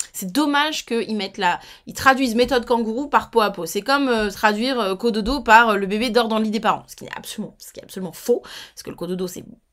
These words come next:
c'est juste partager une chambre. Après, tu partages ton lit si t'as envie, mais c'est, de base, c'est partager une chambre, point. Euh, et c'est dommage qu'ils aient traduit méthode kangourou par Awalp, euh, en contact. Non, on voit bien que là, la maman, elle parle de câlin.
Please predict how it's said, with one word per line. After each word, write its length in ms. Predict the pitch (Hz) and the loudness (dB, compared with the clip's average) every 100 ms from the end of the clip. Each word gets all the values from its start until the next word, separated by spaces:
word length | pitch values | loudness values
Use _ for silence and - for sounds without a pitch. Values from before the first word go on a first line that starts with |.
| - | -14
c'est 160 | 143 | -8
juste 240 | 170 214 _ - | -6 -8 _ 0
partager 420 | 262 - 214 214 | 0 0 -2 0
une 100 | 208 | 0
chambre. 380 | - 196 226 - | 0 -4 -6 -10
Après, 180 | - 190 | -12 -12
tu 80 | - | -12
partages 260 | - 185 | -12 -12
ton 100 | 202 | -8
lit 100 | 202 | -6
si 120 | 190 214 | -6 -4
t'as 80 | |
envie, 220 | 202 190 254 | -2 -2 -6
mais 80 | |
c'est, 220 | 196 - - - | -6 -10 -12 -6
de 100 | 196 | 0
base, 220 | 202 196 | 0 0
c'est 80 | 233 | -10
partager 340 | 180 - 170 | -12 -12 -10
une 80 | 170 | -10
chambre, 320 | - 208 214 _ | -10 -12 -12 _
point. 180 | 160 - - - - - - - | -14 -14 -18 -18 -16 -16 -16 -8
Euh, 300 | 196 190 180 - | -4 -2 -4 -6
et 100 | 202 | -8
c'est 100 | 196 | -4
dommage 260 | 240 320 - | 0 0 -2
qu'ils 140 | 214 | -6
aient 40 | |
traduit 340 | 208 233 214 294 | -2 -2 0 0
méthode 280 | 226 226 214 | 0 -2 -4
kangourou 380 | 214 208 240 | -4 -2 -4
par 460 | 285 214 226 277 - _ _ _ - | 2 8 8 6 -8 _ _ _ 2
Awalp, 500 | 220 214 240 285 - - 180 | 4 6 6 4 -2 -10 -4
euh, 200 | 190 - | -4 0
en 120 | 226 | -2
contact. 460 | 226 208 135 - - | -2 -6 -6 -8 -8
Non, 180 | 214 - - | -6 -6 -6
on 60 | |
voit 140 | 196 208 | -2 0
bien 180 | 262 285 | 0 0
que 60 | |
là, 100 | 254 | 2
la 100 | 214 | 4
maman, 320 | 185 190 269 - | 2 0 -2 -2
elle 160 | 202 190 | -4 0
parle 260 | 240 220 | 0 0
de 200 | 214 220 _ _ _ | -4 -6 _ _ _
câlin. 380 | - 277 240 185 | 2 4 4 2